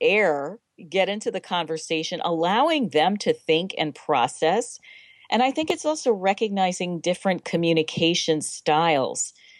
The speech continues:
So when you're seated across from someone, try to figure out where they're coming from. You know, are they the type of person that's warm? And, you know, are they, um, what's the word I'm looking, amiable? You know, do they chat a lot?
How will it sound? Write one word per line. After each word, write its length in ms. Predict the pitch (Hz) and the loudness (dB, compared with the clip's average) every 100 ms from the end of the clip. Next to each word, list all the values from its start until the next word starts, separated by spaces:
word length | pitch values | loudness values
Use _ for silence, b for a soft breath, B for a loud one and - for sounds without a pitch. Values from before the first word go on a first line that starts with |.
| b | b
So 360 | b - 220 202 | b 0 4 4
when 380 | 185 180 196 196 | 2 0 -2 -2
you're 160 | 175 | -4
seated 460 | 165 - 208 240 226 | -6 -8 -4 0 2
across 400 | 160 - 190 226 | 2 -2 -4 -4
from 160 | - 175 | -8 -10
someone, 400 | - 160 151 147 | -6 -6 -4 -6
try 280 | - 202 262 | -6 -4 -2
to 100 | 277 | -2
figure 440 | - 247 226 196 | -2 -2 0 0
out 380 | 214 233 156 156 b b b | 2 4 4 2 b b b
where 360 | 143 165 196 214 | -4 2 2 2
they're 180 | 202 | 0
coming 380 | 185 - 208 214 | -2 -2 0 -2
from. 360 | 196 143 127 117 | 0 0 0 0
You 120 | 139 | -2
know, 180 | 147 143 | 0 2
are 160 | 156 160 | 4 4
they 180 | 170 170 | 2 0
the 100 | 170 | 0
type 260 | - 165 | 0 0
of 120 | 160 | 0
person 400 | - 170 170 175 | 0 0 0 -2
that's 240 | 165 160 156 | 0 0 -2
warm? 720 | 143 147 175 175 160 131 123 - B B B | -6 4 4 6 4 2 -4 -10 B B B
And, 480 | - 156 151 151 151 | -2 2 2 2 -2
you 180 | 139 170 | -6 -4
know, 120 | 160 - | -4 0
are 140 | 156 | 0
they, 420 | 156 156 151 151 - | 2 2 4 2 0
um, 540 | 143 143 139 143 143 - | -2 -2 -4 -6 -8 -10
what's 200 | 165 165 | -10 -4
the 80 | 170 | 2
word 160 | 156 143 | 4 4
I'm 80 | |
looking, 280 | 143 139 147 - | 0 0 0 0
amiable? 680 | 202 226 226 165 139 107 104 | 0 2 2 2 0 -2 -2
You 100 | 165 | -2
know, 120 | 156 | -2
do 140 | 143 156 | -2 0
they 160 | 160 | 0
chat 480 | 156 - 202 190 190 | 0 -4 -2 0 0
a 80 | 147 | -4
lot? 360 | 135 127 123 | -4 -2 -2